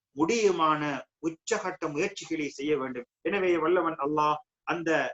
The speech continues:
நாட்களை அடைந்து பல நன்மைகள் செய்து அல்லாஹுடைய அன்பையும் அரவணைப்பையும் பெற்ற நன்மக்களாக நம் அனைவர்களையும் அல்லாஹ் ஆக்கி அருள் புரிவானாக.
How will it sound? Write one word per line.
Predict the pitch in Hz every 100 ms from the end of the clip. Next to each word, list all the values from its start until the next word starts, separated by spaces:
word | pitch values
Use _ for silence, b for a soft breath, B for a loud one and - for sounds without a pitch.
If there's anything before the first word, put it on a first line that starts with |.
| -
நாட்களை | 143 185 - 170 156
அடைந்து | 131 147 160 156 160 165 - _ _
பல | 151
நன்மைகள் | 151 160 214 208 175 156
செய்து | 139 156 160 165 165 165 - _
அல்லாஹுடைய | - 180 180 160 156 143 147 143 139 139 - _ _
அன்பையும் | 139 196 185 170 170 165 165 _ _ -
அரவணைப்பையும் | 135 214 226 185 175 165 160 160
பெற்ற | 143 - 151 147 143 - _ 135
நன்மக்களாக | 143 208 196 - 156 151 151 143
நம் | 139 139
அனைவர்களையும் | 139 165 165 147 143 143 131
அல்லாஹ் | 131 135 120
ஆக்கி | 143 160 151
அருள் | 135
புரிவானாக. | 139 131 127 127 151